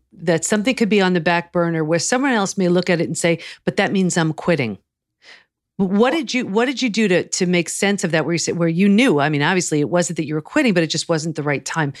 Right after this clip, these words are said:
Was there a process, or was there, so what did you say to yourself?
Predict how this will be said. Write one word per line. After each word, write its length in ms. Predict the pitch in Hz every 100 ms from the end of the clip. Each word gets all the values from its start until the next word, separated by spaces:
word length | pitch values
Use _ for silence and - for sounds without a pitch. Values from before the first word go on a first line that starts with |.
| - -
Was 160 | 185 165
there 180 | 160
a 60 | 143 -
process, 680 | - - 254 269 320 320 320
or 160 | 208 156
was 200 | 160 151
there, 160 | 160
so 160 | 147 226
what 140 | 220
did 120 | 349 359
you 80 |
say 220 | 349 - 190
to 60 |
yourself? 460 | 143 131 123 113